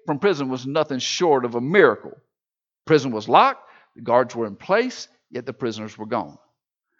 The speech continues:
God used the miraculous escape from prison to validate both the messenger and the message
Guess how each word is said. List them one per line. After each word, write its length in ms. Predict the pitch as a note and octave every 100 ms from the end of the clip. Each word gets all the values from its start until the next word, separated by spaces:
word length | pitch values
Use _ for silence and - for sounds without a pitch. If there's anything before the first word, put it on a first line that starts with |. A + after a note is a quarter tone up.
| _ _ A2
God 340 | C#3+ D3 A#2+
used 640 | A2+ B2 F#3 A3+ B3 - _ _ -
the 80 |
miraculous 640 | B2+ A#2 B2 B2+ B2+ A2+ A2+
escape 480 | - - A2 -
from 140 | G2 F2+
prison 540 | - C#3+ D#3 G#3+ A3+ _ _ _ _ _
to 100 | B2
validate 680 | A2 C#3 G3 F3+ E3 E3+ -
both 440 | C#3 B2 - -
the 200 | F#2 E2+ - _
messenger 760 | A#2+ G#2 C#3+ F#3 F#3 G#3+ B3 B3+ _ _ _ _ _ _ _ -
and 360 | D#3 G3 G3 -
the 80 | F#3+
message 800 | F#3+ F3+ B2 - D#2+ F#2+ -